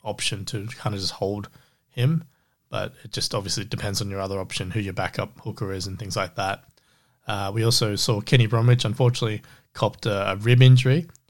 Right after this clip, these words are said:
He went off to get needled. It didn't respond, basically. Pain wasn't getting any better. Couldn't return to the field. Initially, they said he missed two weeks, but he's been named, so we'll have to see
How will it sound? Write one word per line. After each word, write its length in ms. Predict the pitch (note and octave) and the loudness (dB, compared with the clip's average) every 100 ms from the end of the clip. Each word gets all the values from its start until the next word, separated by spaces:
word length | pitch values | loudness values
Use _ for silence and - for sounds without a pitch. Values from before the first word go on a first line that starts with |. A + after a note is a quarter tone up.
| _ _ | _ _
He 440 | _ A2+ A2 G#2 - C3+ | _ -2 0 -2 -2 4
went 120 | C3+ | 6
off 120 | B2+ | 6
to 100 | B2+ | 2
get 140 | A#2 | 0
needled. 500 | A2 A2 A2+ A2+ A2 - _ | 2 2 4 2 -2 -10 _
It 100 | A#2+ | 4
didn't 200 | B2 A#2 | 6 6
respond, 520 | G#2 - G2+ G2 F#2 - | 0 -2 -4 -4 -8 -10
basically. 480 | F#2+ - - G2+ F#2+ - | -8 -6 -6 -6 -8 -6
Pain 280 | A2 G#2 | -4 -2
wasn't 220 | G2+ G2 G2+ | -4 -6 -6
getting 220 | G2+ G2+ | -6 -6
any 140 | G2+ | -6
better. 320 | G2+ G#2 G#2 - _ - | -4 -2 -2 -6 _ 4
Couldn't 180 | D3 | 6
return 260 | C3 B2+ A2+ | 8 6 4
to 80 | A#2+ | 2
the 80 | F2+ | -6
field. 400 | - A2 C3+ E3 _ _ _ _ | -4 -2 -2 -2 _ _ _ _
Initially, 560 | C3+ E3 - D#3 C#3 B2+ | 0 0 2 2 2 2
they 240 | B2+ A2+ | 0 -2
said 220 | - A#2 | 2 0
he 160 | A#2 B2 | 2 0
missed 260 | G#2+ G#2+ - | 0 -2 -2
two 140 | A2+ | -2
weeks, 180 | C#3+ E3 | -2 -2
but 120 | B2+ | 0
he's 120 | B2 | 2
been 140 | B2 G#2 | 0 0
named, 320 | B2 G3 - _ | 2 2 -2 _
so 220 | - - G#2+ | -6 -4 -2
we'll 120 | G2+ | -2
have 100 | A#2+ | -2
to 80 | A#2+ | 0
see 280 | - G#2 | 0 -2